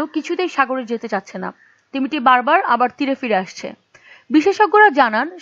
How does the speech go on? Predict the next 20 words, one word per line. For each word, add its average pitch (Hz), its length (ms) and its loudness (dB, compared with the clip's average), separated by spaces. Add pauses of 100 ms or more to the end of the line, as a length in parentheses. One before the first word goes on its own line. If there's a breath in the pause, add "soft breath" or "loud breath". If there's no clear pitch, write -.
সাগরের 311 460 0
তলে 254 240 2
কোনো 269 240 -4
কিছুর 302 260 -6 (140)
আতঙ্কে 339 360 -2
তিমিগুলো 254 400 -4
ডাঙায় 233 300 0 (160)
দিকে 196 160 -4
আসছে। - 280 -8 (480 soft breath)
তাদের 247 280 2
মতে 247 460 -2 (480)
সেটা 285 260 -2
জলের 269 380 2
তলায় 330 360 2
বোট 254 240 4
কিংবা 247 260 -2
জাহাজের 262 400 0
ইঞ্জিনের 269 460 -4
শব্দের 233 280 -4
কারণেই। 185 360 -4